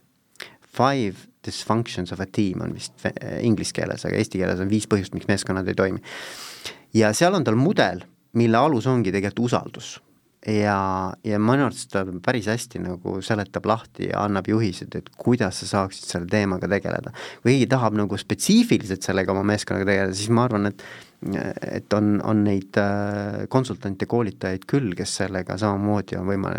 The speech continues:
võimelised neid aitama. Aga ma arvan, et see, see algus on selles, et üleüldse ma panen tähele, saan aru, et usaldus on midagi, mis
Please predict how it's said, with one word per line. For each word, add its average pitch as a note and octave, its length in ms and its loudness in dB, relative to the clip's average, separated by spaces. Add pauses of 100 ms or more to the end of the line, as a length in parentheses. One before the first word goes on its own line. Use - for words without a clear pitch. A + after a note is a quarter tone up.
(180)
võimelised G2+ 480 -2
neid G2 240 -2
aitama. - 400 -4 (320)
Aga A2 160 2
ma B2 140 6
arvan, A2+ 260 -2
et - 80 -20
see, G2+ 160 0 (960)
see - 220 -4 (100)
algus A2 400 0
on F#2+ 160 -6
selles, G2 400 -2
et F2+ 160 -10
üleüldse A2 480 0
ma F#2+ 160 0 (640)
panen G#2 380 0
tähele, A2+ 420 -2
saan G2 160 -2
aru, A2+ 300 2 (420)
et - 240 -8
usaldus G2 480 0
on F#2 160 0
midagi, F#2+ 480 0 (400)
mis G2+ 180 -2